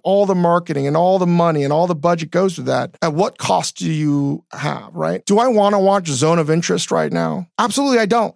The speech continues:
Do I wanna watch Flowers on the Killing Moon? No, I don't. I really don't. Do I wanna watch Maestro? No. Fuck no. I really don't. But, like,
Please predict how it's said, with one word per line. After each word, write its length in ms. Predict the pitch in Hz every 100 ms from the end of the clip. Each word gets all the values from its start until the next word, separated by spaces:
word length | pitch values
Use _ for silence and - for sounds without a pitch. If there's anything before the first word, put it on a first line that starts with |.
| -
Do 160 | 170 254
I 60 |
wanna 320 | 277 220 233
watch 560 | 226 226 233 - - - _
Flowers 360 | - 185 202 208
on 120 | 196
the 60 | 185
Killing 280 | 202 196 185
Moon? 380 | 185 202 196 - _
No, 320 | 160 247 214 -
I 100 | 175
don't. 480 | 160 233 196 _ - _
I 60 | 214
really 340 | 220 277 247
don't. 340 | 214 247 208 - _
Do 140 | - 226
I 80 | 302
wanna 320 | 240 233 247
watch 240 | 240 226
Maestro? 640 | 185 196 208 - 262 269 254 _ -
No. 460 | 254 302 220 - _
Fuck 360 | - - 302 -
no. 360 | 226 190 - _ -
I 60 |
really 420 | 370 311 311 294
don't. 380 | 285 320 285 240 _
But, 120 | - 247
like, 280 | 240 202